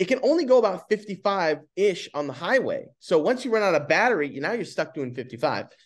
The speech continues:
So one tune that people do, in addition to expanding the tank size, is they tune their car such that you can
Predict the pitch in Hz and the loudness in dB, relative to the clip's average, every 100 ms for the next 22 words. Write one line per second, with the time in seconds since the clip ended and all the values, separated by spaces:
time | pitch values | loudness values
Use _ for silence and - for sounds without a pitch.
0 | _ _ - 156 143 151 240 339 339 254 | _ _ 0 0 0 2 4 4 2 0
1 | 202 - 190 160 139 170 202 135 127 151 | 0 -2 -4 -4 -2 -2 0 0 -2 -4
2 | 147 127 120 - 139 123 107 143 156 - | -6 -8 -8 -4 -2 -2 -4 -4 -4 -2
3 | 95 101 - _ _ _ _ _ 180 156 | -2 -4 -8 _ _ _ _ _ 4 4
4 | 143 - _ _ 135 165 247 285 - _ | 2 -16 _ _ -2 2 2 0 -8 _
5 | _ _ _ - 247 320 302 233 185 175 | _ _ _ -8 -4 -2 -2 0 0 0
6 | 180 190 220 - 175 185 151 | -2 -2 -4 -4 -2 -2 -2